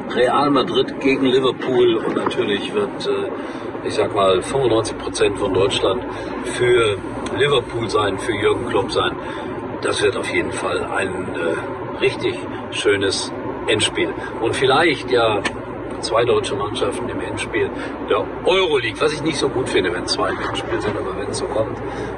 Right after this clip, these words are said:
Leipzig muss bestehen und Frankfurt auch. Aber durch ist das noch nicht, jetzt ist es, äh, kurz nach halb sieben am Donnerstagabend, also da steht eine Entscheidung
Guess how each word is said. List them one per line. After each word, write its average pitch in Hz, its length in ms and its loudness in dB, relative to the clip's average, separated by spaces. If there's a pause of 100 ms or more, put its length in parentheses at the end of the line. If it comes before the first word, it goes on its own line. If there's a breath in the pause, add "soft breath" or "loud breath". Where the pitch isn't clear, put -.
Leipzig - 480 0
muss - 200 -2
bestehen 190 520 2 (480)
und 202 160 0
Frankfurt - 460 -2
auch. - 220 -4
Aber 143 180 4
durch 170 280 2
ist 151 180 -2
das 120 140 0
noch - 120 0
nicht, 156 260 2
jetzt 127 220 2
ist 120 160 2
es, 117 300 2
äh, 113 840 -2 (280)
kurz 123 200 0
nach 120 120 2
halb - 200 2
sieben 170 340 0 (440 loud breath)
am - 120 -2
Donnerstagabend, - 840 2
also 101 240 0
da - 240 2 (260 loud breath)
steht - 300 0
eine - 160 -2
Entscheidung 80 500 0